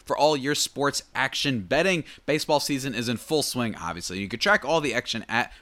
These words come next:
BetOnline. This week has tons of sports action on the go as the N F L draft is on and the Kentucky Derby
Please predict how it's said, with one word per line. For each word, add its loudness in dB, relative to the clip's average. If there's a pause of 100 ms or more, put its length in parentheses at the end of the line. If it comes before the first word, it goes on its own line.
BetOnline. 2 (160)
This -4
week -4
has 0
tons -2
of -4
sports -2
action 0
on 0
the -4
go 2 (160)
as -2
the -4
N 2
F -4
L 2
draft 2
is -8
on 2
and -2
the -10
Kentucky -6
Derby 2